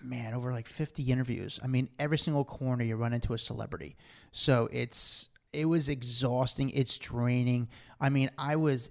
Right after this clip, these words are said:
exhausted trying to move around L A and trying to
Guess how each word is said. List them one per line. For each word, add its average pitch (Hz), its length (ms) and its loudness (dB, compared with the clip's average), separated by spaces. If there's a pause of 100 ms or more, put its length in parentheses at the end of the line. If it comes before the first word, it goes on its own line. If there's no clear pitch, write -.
(100)
exhausted 127 960 -2
trying 123 280 0
to 120 40 0
move 120 280 0
around 113 300 0
L 117 280 -2
A 127 320 2
and 120 100 -6
trying 123 360 -4
to 123 280 -6